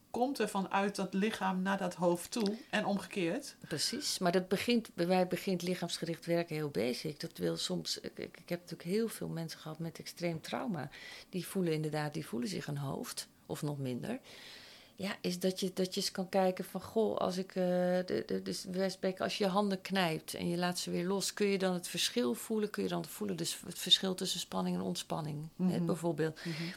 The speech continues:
Speaker 2: Maar kun je de temperatuur in je voeten voelen? Kun je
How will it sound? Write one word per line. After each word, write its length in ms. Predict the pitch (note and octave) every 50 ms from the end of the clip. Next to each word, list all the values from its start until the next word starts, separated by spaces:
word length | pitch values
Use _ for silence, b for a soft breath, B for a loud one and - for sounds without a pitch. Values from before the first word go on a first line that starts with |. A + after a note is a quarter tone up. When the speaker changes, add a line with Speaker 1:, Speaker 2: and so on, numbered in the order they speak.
| B
Speaker 2:
Maar 100 | - F#3
kun 140 | F#3 - A#3
je 80 | A3+ A3
de 120 | A3 G#3+
temperatuur 720 | G#3+ - A3 A3 A3 - A3 G#3 - - - B3+ A#3 A#3+ A#3
in 160 | - G3+ G3
je 80 | G3
voeten 340 | F#3+ - - F4 F#4 - C4
voelen? 440 | G3+ - - C#3 C3+ C3+ C#3+ D3 -
Kun 260 | - F#3+ F#3 F#3 F3+
je 200 | F3+ F3+ F3+ F3